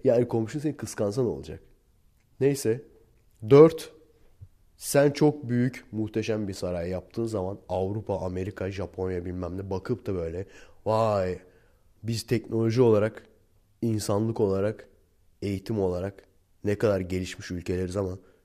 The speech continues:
bir şunun gibi sarayımız yok." diye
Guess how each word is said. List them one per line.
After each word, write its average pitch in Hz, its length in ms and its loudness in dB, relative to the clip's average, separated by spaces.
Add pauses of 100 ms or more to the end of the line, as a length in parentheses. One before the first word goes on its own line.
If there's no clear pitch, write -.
(120)
bir 120 80 -2
şunun 117 320 0
gibi 104 160 -2
sarayımız 95 680 -2
yok." - 420 -6 (460)
diye 127 380 0